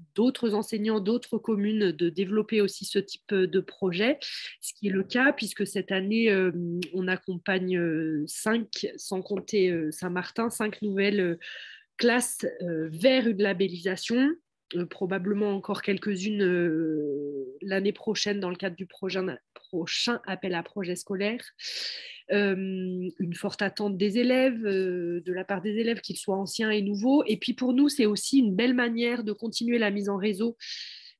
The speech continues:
euh, des éducateurs à l'environnement du territoire, un vrai travail partenarial. Tout à l'heure, on parlait de mille traces, mais c'est le cas sur d'autres, euh, futures aires terrestres éducatives. On, c'est vraiment un beau travail de co-construction.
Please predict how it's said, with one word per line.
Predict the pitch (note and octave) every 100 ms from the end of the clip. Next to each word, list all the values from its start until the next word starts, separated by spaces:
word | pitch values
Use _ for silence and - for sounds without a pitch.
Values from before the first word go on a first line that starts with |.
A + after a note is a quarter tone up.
| -
euh, | G3+ G3 F#3+ F#3
des | E3+ A#3
éducateurs | A#3 G3 B3 G#3+ A3 G3+
à |
l'environnement | G3 F#3+ G3 F#3 F#3 F#3+ F#3 F3+
du | E3+ F3
territoire, | G3 F#3 F#3 A3+ A3+ G#3
un | F3+
vrai | F3 G3+ B3+
travail | B3+ A#3 G3+ G3
partenarial. | F#3+ F#3 G#3+ G3+ G3 G#3+ G#3 G#3 F3
Tout | - F#3
à |
l'heure, | F3+ F#3+
on | F#3
parlait | F3+ F3 F#3
de | F3 F3+
mille | F3+ F#3
traces, | - A3 A3 -
mais | F3+
c'est | F3
le | F3
cas | - G#3+
sur | - F#3
d'autres, | G3 A3 - G3+
euh, | F3 E3+
futures | E3+ G#3+ - A3 G3
aires | F#3+
terrestres | - F#3 F#3+ -
éducatives. | F#3 E3+ F3+ F#3 - B3 G3+
On, | E3+ E3 _ _ _ _
c'est | - G3+
vraiment | F3 F#3 G#3+ B3
un | A3
beau | F3+ G#3+ C4+
travail | - G#3+ G3+
de | F#3
co-construction. | F#3+ G3 - F3+ - F3+ - F#3